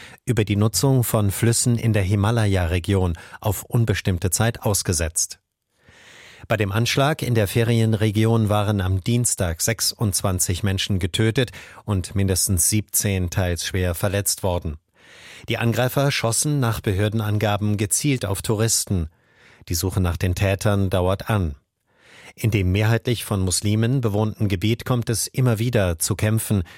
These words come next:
zwischen indischen Regierungstruppen und aufständischen Milizen. In China sind drei Astronauten zur chinesischen Raumstation Tiangong aufgebrochen. Das Staatsfernsehen zeigte Bilder vom Start der Trägerrakete in der Wüste Gobi.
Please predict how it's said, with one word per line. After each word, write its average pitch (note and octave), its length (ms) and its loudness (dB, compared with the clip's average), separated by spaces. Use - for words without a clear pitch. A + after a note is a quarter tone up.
zwischen F#2 320 -2
indischen A#2 440 0
Regierungstruppen G#2+ 920 0
und B2 380 -2
aufständischen F#2 960 -2
Milizen. G#2+ 540 -2
In C3 140 2
China C3+ 480 2
sind F#2+ 400 -2
drei G2+ 340 0
Astronauten A2 840 0
zur A#2 260 0
chinesischen A#2 640 0
Raumstation G#2+ 840 0
Tiangong G#2+ 640 0
aufgebrochen. F2 800 -2
Das F#2 140 -2
Staatsfernsehen G#2+ 840 0
zeigte G2 360 -2
Bilder G2+ 420 0
vom G#2+ 220 -2
Start G#2+ 500 -2
der F2 200 0
Trägerrakete G2 920 -2
in A2 200 0
der G2+ 180 2
Wüste F#2 360 0
Gobi. G2+ 420 0